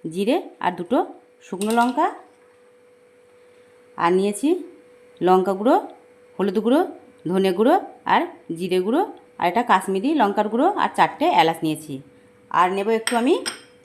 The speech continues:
হিং, আর স্বাদ মতো লবণ, আর নিয়ে নেব তেল। ছোলার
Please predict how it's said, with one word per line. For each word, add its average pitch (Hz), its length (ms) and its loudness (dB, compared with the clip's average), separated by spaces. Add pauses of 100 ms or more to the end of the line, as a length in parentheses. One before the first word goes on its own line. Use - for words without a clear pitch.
(100)
হিং, 262 220 6 (500)
আর 185 140 2
স্বাদ 180 260 0
মতো 196 120 -4 (100)
লবণ, 202 240 0 (100)
আর 320 60 0 (540)
নিয়ে 180 160 2
নেব 190 100 0 (320)
তেল। 151 200 0 (3250)
ছোলার 202 240 -2